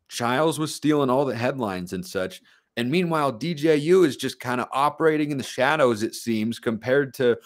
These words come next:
you know, the shiny veneer of, of the new toy that Oregon State might have at quarterback there. But D J U, still widely expected, I assume, to be the starter for Oregon State this year. How did he look in his first public appearance in a Beavs uniform?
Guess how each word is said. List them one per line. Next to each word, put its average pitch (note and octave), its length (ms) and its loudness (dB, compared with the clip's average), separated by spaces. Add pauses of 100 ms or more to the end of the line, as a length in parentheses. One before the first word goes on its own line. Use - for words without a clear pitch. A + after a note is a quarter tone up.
(280)
you B2 100 2
know, B2 100 2
the B2 80 4
shiny C#3 440 -2
veneer B2+ 520 0
of, A#2 300 0
of A#2 220 -6
the A#2 100 -2
new C3 180 -2
toy C#3+ 340 0
that C3 120 2
Oregon A#2+ 280 0
State B2+ 280 -4
might A#2 180 -4
have A2+ 320 -6 (320)
at A#2 160 -4
quarterback A#2+ 680 0
there. F2+ 340 -2 (380)
But B2 160 0
D C#3 160 2
J D#3+ 220 2
U, A2 520 -2
still G#3 300 6
widely C3 400 0
expected, - 580 -2
I G#2+ 120 0
assume, G#2+ 500 -2 (160)
to B2 100 0
be A#2 300 -4
the A#2+ 120 -4
starter B2+ 520 0
for G#2 220 -2
Oregon F#2+ 440 -4
State F2+ 360 -8
this F#2+ 220 -10
year. G2 140 -4
How A#2+ 220 -2
did D3 120 -4
he A#2+ 140 -8
look A2 440 -2 (340)
in B2+ 100 -2
his A#2+ 180 -2
first - 520 0
public A2+ 340 -2
appearance G#2 500 -6
in G#2+ 60 -6
a G#2+ 60 -4
Beavs G#2+ 280 -4
uniform? G#2 460 -6